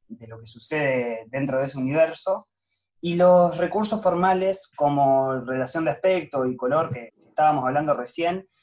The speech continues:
si se pensaron, eh, desde qué instancia y por qué. Qué larga la pregunta, me va a matar.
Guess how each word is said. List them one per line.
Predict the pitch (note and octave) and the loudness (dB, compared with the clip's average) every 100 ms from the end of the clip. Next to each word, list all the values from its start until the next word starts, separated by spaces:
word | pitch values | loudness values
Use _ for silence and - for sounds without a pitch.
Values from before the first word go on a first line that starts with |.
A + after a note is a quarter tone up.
| _ | _
si | - C3 | -14 -8
se | - | -6
pensaron, | D3+ D3+ D3+ G3 G#3 A3 G#3+ _ | -4 -6 0 0 0 -4 -6 _
eh, | - B2 B2 | -12 -10 -10
desde | B2+ B2 C3 C3 B2 A#2+ - | -12 -10 -8 -6 -6 -8 -12
qué | - G3 | -4 -2
instancia | F#3+ - F#3+ G3+ - G#3 A3 _ _ _ _ | -2 -2 -4 -4 -8 -10 -10 _ _ _ _
y | B2+ | -8
por | B2+ B2 - | -4 -4 -6
qué. | A2+ - _ _ _ _ _ _ _ _ | -10 -10 _ _ _ _ _ _ _ _
Qué | B2+ | -8
larga | A#2 A#2+ G#2 | 0 0 0
la | G2+ | -6
pregunta, | G2 A2+ B2 A2 | -6 -6 -8 -8
me | G#2+ | -6
va | |
a | A#2+ | -6
matar. | A#2+ - | -6 -10